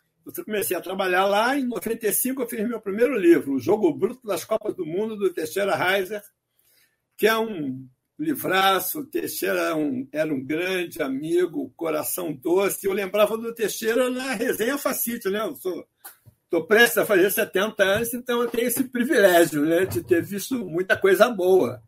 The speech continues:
né? De ter visto Garrincha, Didi, et cetera e tal.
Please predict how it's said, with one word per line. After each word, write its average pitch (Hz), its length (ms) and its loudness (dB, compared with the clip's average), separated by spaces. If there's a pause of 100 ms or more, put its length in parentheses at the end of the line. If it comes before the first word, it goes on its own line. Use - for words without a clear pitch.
(260)
né? 185 240 -6 (540)
De - 100 -20
ter - 160 2
visto 175 240 -8
Garrincha, 175 560 0
Didi, 143 680 -6
et 139 160 -6
cetera - 320 -10
e 151 60 -14
tal. 165 380 -4